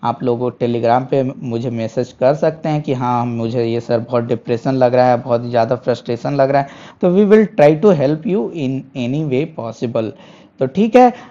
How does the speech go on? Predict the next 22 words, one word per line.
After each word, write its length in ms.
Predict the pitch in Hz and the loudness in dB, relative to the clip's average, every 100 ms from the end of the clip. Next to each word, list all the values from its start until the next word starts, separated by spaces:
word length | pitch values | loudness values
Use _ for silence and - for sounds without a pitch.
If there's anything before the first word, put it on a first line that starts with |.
| _ - - - 117 | _ -18 -16 -16 -10
लगन 500 | 123 120 120 143 170 | -4 2 4 6 4
से 120 | 180 | 4
लगे 320 | 165 147 175 | 4 4 4
रहिए 280 | 190 185 196 | 4 4 4
और 240 | 175 156 160 | 6 4 2
करंट 360 | 156 135 147 165 | 0 2 2 0
अफेयर्स 380 | 151 156 156 156 | -2 0 -2 -2
मैं 220 | 135 127 | -4 -6
बार 280 | 120 117 135 | -4 0 0
बार 160 | 151 151 | 0 -2
बोल 180 | 147 | -2
रहा 120 | 147 151 | -2 -4
हूँ, 80 | |
इसको 200 | 143 - | -4 -6
छोड़िए 440 | 143 - 123 127 156 | -10 -8 -8 -4 -4
मत, 220 | 170 180 | -4 -8
इसको 280 | 160 - - 240 - | -10 -8 -4 -4 -4
करते 320 | 123 113 - | -8 -8 -6
रहिए 280 | 123 117 120 | -4 -4 -4
साथ 280 | 113 113 107 | -4 -6 -6
ही 80 | 117 | -6
साथ। 200 | 117 | -4